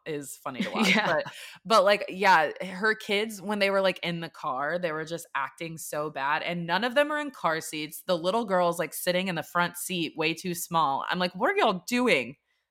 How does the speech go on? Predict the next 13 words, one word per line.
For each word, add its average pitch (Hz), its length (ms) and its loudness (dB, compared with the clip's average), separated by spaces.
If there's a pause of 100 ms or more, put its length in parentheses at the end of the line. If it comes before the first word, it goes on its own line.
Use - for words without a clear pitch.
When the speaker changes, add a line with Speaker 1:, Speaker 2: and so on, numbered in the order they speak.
(140)
Speaker 2:
Yes, 180 560 -2
like, 175 220 -4
that's 254 280 0
one 202 280 -2
thing 202 200 -2 (100)
I've 170 140 -2
always 180 500 2 (400)
noticed, 156 640 2
especially 254 320 2
when, 208 320 2
like, 170 240 -4
the 156 80 -2
twins, 147 720 -2